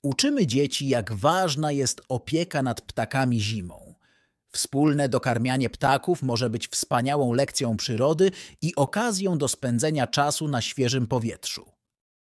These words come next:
Opieka nad ptakami zimą to wspaniały sposób na uczenie dzieci szacunku do natury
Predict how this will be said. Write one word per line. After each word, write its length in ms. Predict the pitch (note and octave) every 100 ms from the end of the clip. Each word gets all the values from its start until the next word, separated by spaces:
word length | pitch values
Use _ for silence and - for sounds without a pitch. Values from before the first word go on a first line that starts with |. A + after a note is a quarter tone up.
| _ _ -
Opieka 420 | A#2 D3 D#3+ D3
nad 200 | C#3+ B2+
ptakami 520 | - B2 - D3+ C#3
zimą 520 | G#2+ D3 E3+ A2 - -
to 140 | C3
wspaniały 680 | - - - D#3+ F#3+ B3+ A3
sposób 500 | - D#3+ D#3+ E3+ B2
na 140 | C3
uczenie 540 | - B2+ - D3+ D#3 A#2+
dzieci 340 | B2 C3+ D3
szacunku 600 | A#2+ A#2 - C#3+ C#3+ C3
do 100 | A2+
natury 560 | A2+ G2+ - C3+ D3